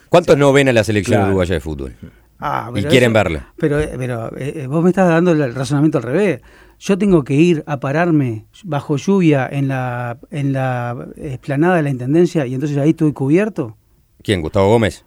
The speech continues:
Speaker 3: Claro.
Speaker 1: No,
Speaker 3: Eso,
Speaker 1: pero no hay
Speaker 3: eso,
Speaker 1: un
Speaker 3: eso,
Speaker 1: estudio
Speaker 3: eso es
Speaker 1: atrás.
Speaker 3: mi, eso es mi garan-, eso
Speaker 1: No hay
Speaker 3: es mi
Speaker 1: una estu-, no hay
Speaker 3: garantía.
Speaker 1: un estudio que fundamente por qué, eh,
Speaker 3: No, es, es al
Speaker 1: debería.
Speaker 3: revés. Nosotros tenemos el derecho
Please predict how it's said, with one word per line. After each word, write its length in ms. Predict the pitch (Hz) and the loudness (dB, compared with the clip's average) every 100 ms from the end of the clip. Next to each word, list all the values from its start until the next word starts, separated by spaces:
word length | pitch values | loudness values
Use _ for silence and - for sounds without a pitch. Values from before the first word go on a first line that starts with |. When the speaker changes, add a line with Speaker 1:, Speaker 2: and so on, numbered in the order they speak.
| _ | _
Speaker 3:
Claro. 420 | - 202 135 107 - _ - | -4 -2 -2 -6 -16 _ -2
Speaker 1:
No, 100 | 170 | 0
Speaker 3:
Eso, 40 | |
Speaker 1:
pero 140 | - 113 | 2 4
no 60 | - | 4
hay 60 | |
Speaker 3:
eso, 40 | 165 | 6
Speaker 1:
un 40 | |
Speaker 3:
eso, 80 | 147 | 6
Speaker 1:
estudio 240 | 233 190 151 | 6 6 6
Speaker 3:
eso 60 | |
es 60 | - | 6
Speaker 1:
atrás. 160 | 180 214 - | 2 2 -2
Speaker 3:
mi, 60 | |
eso 140 | 214 233 | 0 2
es 60 | |
mi 120 | 202 180 | 2 4
garan-, 300 | 175 165 165 | 2 0 -4
eso 120 | 208 | 0
Speaker 1:
No 40 | |
hay 60 | 151 | 4
Speaker 3:
es 60 | 170 | 4
mi 40 | |
Speaker 1:
una 100 | 175 | 4
estu-, 20 | 175 | 4
no 60 | |
hay 60 | 165 | 4
Speaker 3:
garantía. 220 | 160 180 | 4 4
Speaker 1:
un 60 | 165 | 4
estudio 320 | 127 165 170 | 4 6 6
que 100 | 123 | 4
fundamente 720 | - 120 110 113 135 151 139 | 0 0 2 4 4 2 2
por 260 | 95 104 98 | 2 2 0
qué, 320 | 98 139 139 - _ _ _ - | 2 0 0 -6 _ _ _ -6
eh, 300 | 95 92 87 | -2 2 2
Speaker 3:
No, 60 | 85 | 2
es, 80 | 82 | 0
es 120 | - | 2
al 60 | |
Speaker 1:
debería. 280 | 123 113 113 135 120 | 4 4 6 6 4
Speaker 3:
revés. 200 | 156 123 | 2 -2
Nosotros 280 | 151 165 208 | -2 0 2
tenemos 340 | 185 202 202 | 2 4 4
el 60 | 170 | 2
derecho 560 | 165 196 - 170 123 | 2 -2 -2 -2 -2